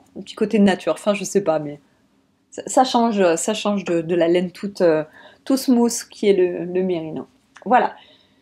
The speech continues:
Mon deuxième stripe, c'est celui-ci, fait en laine à chaussettes, euh, divers et variés. Euh, voilà.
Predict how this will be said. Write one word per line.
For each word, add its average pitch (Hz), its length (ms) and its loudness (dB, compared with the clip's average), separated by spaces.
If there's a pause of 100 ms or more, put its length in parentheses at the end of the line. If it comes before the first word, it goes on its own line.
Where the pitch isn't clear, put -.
(960)
Mon 247 160 4
deuxième 226 380 2
stripe, 247 440 2 (120)
c'est - 180 -4
celui-ci, 247 720 -4 (220)
fait - 320 0
en 220 100 0
laine 208 240 2
à 190 60 -2
chaussettes, 196 580 -2
euh, 160 160 -2 (260)
divers 190 440 2
et 180 80 0
variés. 175 540 0 (480)
Euh, 156 300 -8 (160)
voilà. 147 260 -10